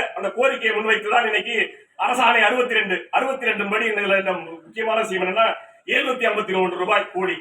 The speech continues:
அதுல நகராட்சியில அறுநூத்தி முப்பத்தெட்டு, பேரூராட்சியில வந்து ஐநூத்தி அறுபத்தி ஒண்ணு, ஊராட்சியில நானூத்தி எண்பத்தி நாலு,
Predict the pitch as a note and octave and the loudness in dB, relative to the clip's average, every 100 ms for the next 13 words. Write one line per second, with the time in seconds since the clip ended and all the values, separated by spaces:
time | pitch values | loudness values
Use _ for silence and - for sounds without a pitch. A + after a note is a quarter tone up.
0 | - _ - A#3 F#3+ - C4+ C#4 A#3 G#3+ | -12 _ -2 0 2 4 4 4 2 2
1 | F#3+ A3 A#3+ A3 F#3+ - F#3 E3 D#3+ A3+ | 4 4 2 -4 -8 -8 -6 -6 -2 -2
2 | A#3 - - - A#3+ C#4+ C#4 B3 A3 G#3 | -2 -6 -14 2 4 4 4 2 2 0
3 | G#3 A3 G#3+ G#3+ G3+ G3+ F#3+ F#3+ F#3 F3+ | 0 2 2 0 0 2 2 0 0 2
4 | E3 - F3 F#3+ F#3 A3 - - - - | 2 -2 -2 2 4 4 2 -6 -10 -4
5 | C4+ C#4+ C4 A3+ G3+ G3 F3+ F#3+ A#3+ B3 | 4 4 4 2 2 2 2 2 2 4
6 | A3 G3 F#3+ F3+ E3 E3 G3+ | 0 0 -2 0 0 2 2